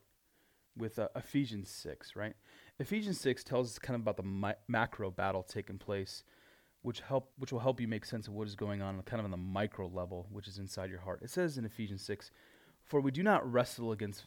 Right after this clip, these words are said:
flesh and blood, but against the rulers, against the authorities, against the cosmic powers," right, "over the present darkness, against the spiritual forces of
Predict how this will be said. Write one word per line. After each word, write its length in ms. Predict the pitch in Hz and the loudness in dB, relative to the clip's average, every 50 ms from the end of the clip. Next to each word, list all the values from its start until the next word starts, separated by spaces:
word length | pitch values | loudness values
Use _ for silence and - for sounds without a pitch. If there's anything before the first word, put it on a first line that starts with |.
| - _ | -20 _
flesh 380 | - - 117 110 104 - - | -14 -4 -2 -2 -2 0 -2
and 100 | 107 98 | -4 -4
blood, 360 | 92 92 95 92 92 92 101 - - - - - - - - _ _ | -4 -2 -2 -2 -2 -2 -6 -10 -16 -20 -20 -20 -20 -20 -20 _ _
but 100 | 131 131 | 2 4
against 300 | 135 131 143 135 - - | 6 6 6 4 2 0
the 80 | - 123 | -2 -2
rulers, 580 | 113 120 139 147 147 131 117 107 98 92 92 101 | 2 6 8 8 8 8 8 6 2 0 0 0
against 280 | 104 135 135 - - | 0 0 0 0 0
the 80 | 131 123 | 0 0
authorities, 760 | 110 - - - - 139 143 135 120 107 101 98 95 92 95 | 0 -2 -4 6 8 10 10 10 8 6 2 0 -4 -4 -6
against 300 | 104 - 123 123 127 - | -4 -2 -2 -2 -2 -4
the 60 | 120 | -8
cosmic 580 | - - - - - 135 139 139 123 127 120 104 - _ _ | -4 -4 -4 0 4 4 4 4 4 2 2 2 0 _ _
powers," 800 | - - 127 131 139 147 131 120 101 85 87 95 101 - - - | -2 6 10 12 12 12 12 8 2 0 -2 -6 -10 -12 -14 -4
right, 280 | - 98 113 135 143 - - - - - - - - - - - | 2 4 4 4 4 2 -4 -12 -20 -20 -20 -18 -18 -18 -18 4
"over 240 | - 143 143 143 143 | 6 6 8 8 8
the 80 | 131 123 | 6 6
present 460 | - - 156 143 131 131 113 107 - | 4 4 4 4 4 2 0 -2 2
darkness, 500 | - 113 120 127 - - 101 90 - - | 6 8 8 8 6 4 -4 -6 -4 -4
against 320 | - 113 131 143 135 - | 0 4 6 6 6 4
the 80 | - 107 | -2 -4
spiritual 520 | - - - - 151 156 160 147 - 139 | -4 -4 -2 6 8 10 10 10 6 0
forces 500 | - - - 143 147 151 135 131 123 117 | -4 -2 6 8 8 8 8 4 -2 -2
of 200 | 120 113 110 - | -2 -4 -4 -8